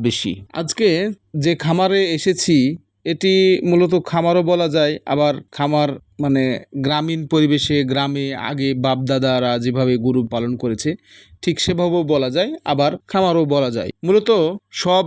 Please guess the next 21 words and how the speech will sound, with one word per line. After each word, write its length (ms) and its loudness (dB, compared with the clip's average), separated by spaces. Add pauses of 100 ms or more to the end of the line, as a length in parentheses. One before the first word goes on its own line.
(220)
দেশি 480 0
গরু 320 4 (360)
পালন 280 0
করেন, 300 -2 (280)
তবে 260 0 (420)
ছেলে 300 0
মানুষ 300 -2 (120)
না, 140 2 (340)
সব 260 0 (100)
গরু 280 4
পালন 300 0
করেন 280 0 (520)
এখানে 360 0 (140)
বাড়িতে 460 0 (340)
মহিলা 320 0
মানুষ। 300 -6 (300)
ছেলে 240 0
মানুষ 260 0
সংসারে 400 0
বিভিন্ন 400 0
কাজে 360 -2